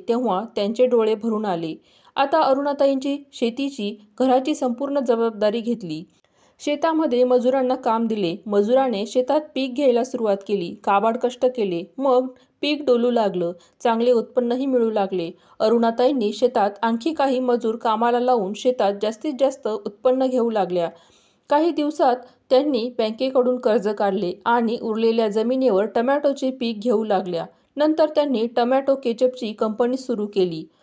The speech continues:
त्यांच्या कंपनीचे टोमॅटो केचप एवढे लोकप्रिय झाले की त्या टोमॅटो केचपची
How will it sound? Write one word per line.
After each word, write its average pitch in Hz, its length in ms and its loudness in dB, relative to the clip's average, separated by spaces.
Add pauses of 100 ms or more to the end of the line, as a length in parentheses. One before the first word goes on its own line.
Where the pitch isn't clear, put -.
(200)
त्यांच्या 226 320 0
कंपनीचे 226 580 0
टोमॅटो 220 420 -4
केचप 233 460 0
एवढे 240 360 2
लोकप्रिय 277 440 0
झाले 262 340 0
की 220 360 -6 (200)
त्या 262 220 4 (100)
टोमॅटो 247 340 2
केचपची 262 720 -4